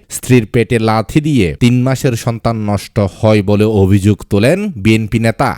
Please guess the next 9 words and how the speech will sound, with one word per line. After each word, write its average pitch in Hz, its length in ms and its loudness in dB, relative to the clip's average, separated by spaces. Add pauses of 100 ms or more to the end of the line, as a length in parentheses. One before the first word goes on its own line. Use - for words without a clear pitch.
(120)
গোলাম 107 400 0
আকবর 107 360 -2
খন্দকারের 110 680 -2
অনুসারী 113 840 -2
যুবদল 113 440 2
কর্মী 120 400 -2 (120)
এবং 143 320 0 (100)
রাউজান 107 360 0
পৌরসভার 110 800 0